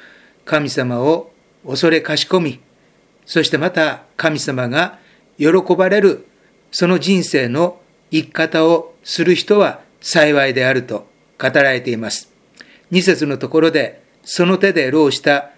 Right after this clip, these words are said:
実りを食べる」とあるわけですけれども、その働き、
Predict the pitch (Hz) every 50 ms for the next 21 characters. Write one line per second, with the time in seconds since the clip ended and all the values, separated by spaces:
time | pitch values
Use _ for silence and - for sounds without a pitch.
0 | _ _ 139 143 147 151 147 143 139 143 170 190 190 - - - - 131 139 160
1 | 160 180 185 190 - - _ _ _ _ - 156 156 143 131 127 123 135 117 123
2 | 120 - - 180 180 175 160 147 123 120 120 117 - _ _ _ _ _ _ _
3 | _ _ _ - - 165 156 165 156 147 - - 151 151 - - 160 147 131 -
4 | 151 139 147 -